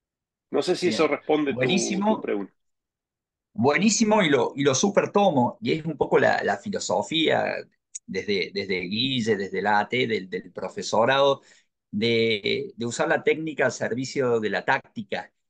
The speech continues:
Speaker 2: eh, y no simplemente jugadores, eh, muy, muy técnicos que después llegan a una cancha y no saben del juego. Por eso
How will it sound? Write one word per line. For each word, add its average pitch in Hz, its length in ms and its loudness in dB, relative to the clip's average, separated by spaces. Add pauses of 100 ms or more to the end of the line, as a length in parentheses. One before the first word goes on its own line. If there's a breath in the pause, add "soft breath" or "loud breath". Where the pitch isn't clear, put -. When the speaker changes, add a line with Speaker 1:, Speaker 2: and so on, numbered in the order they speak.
Speaker 2:
eh, 101 360 2
y 90 140 -2
no 131 160 0
simplemente 127 1120 -2
jugadores, 120 1080 -2
eh, 107 360 0
muy, 120 320 -4
muy 120 240 -4
técnicos 127 640 -4
que 104 380 -8
después - 640 -8
llegan 117 340 -2
a 117 60 -2
una 117 140 -6
cancha 127 640 0
y 110 80 -6 (140)
no 110 160 -6
saben 127 380 0
del 98 160 -8
juego. 127 440 0 (340 soft breath)
Por 117 140 -6
eso 135 460 -6